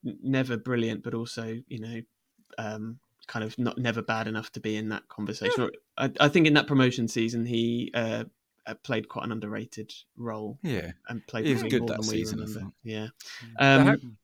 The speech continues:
Speaker 2: I've got one place left. Have we all got
Speaker 1: Just
Speaker 2: one striker left?
Speaker 1: all
Speaker 3: I've
Speaker 1: got
Speaker 3: got a
Speaker 1: one striker
Speaker 3: striker.
Speaker 1: left.
Speaker 2: Yeah.
Speaker 1: Yes. Um,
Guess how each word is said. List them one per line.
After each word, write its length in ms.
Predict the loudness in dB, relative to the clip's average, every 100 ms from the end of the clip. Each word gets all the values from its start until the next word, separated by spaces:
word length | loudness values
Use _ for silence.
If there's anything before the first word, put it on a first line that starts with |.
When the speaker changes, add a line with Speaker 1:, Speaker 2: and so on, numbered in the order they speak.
| 0
Speaker 2:
I've 140 | 0 4
got 220 | 4 4
one 320 | 2 0 -2
place 380 | -4 -4 -4 -6
left. 260 | -10 -10 -10
Have 100 | -2
we 120 | 0
all 140 | 0
got 80 | 0
Speaker 1:
Just 120 | -2
Speaker 2:
one 200 | -2 -4
striker 400 | -6 -4 -4 -4
left? 360 | -8 -10 -18 _ _
Speaker 1:
all 120 | 4
Speaker 3:
I've 60 | 6
Speaker 1:
got 100 | 4
Speaker 3:
got 40 |
a 40 | 4
Speaker 1:
one 100 | 2
striker 320 | 2 0 2
Speaker 3:
striker. 180 | 2 2
Speaker 1:
left. 480 | 0 -2 -8 -16 -18 _
Speaker 2:
Yeah. 220 | -2 -2
Speaker 1:
Yes. 340 | -2 -8 -10 -12 -4
Um, 680 | 0 0 0 0 -2 -4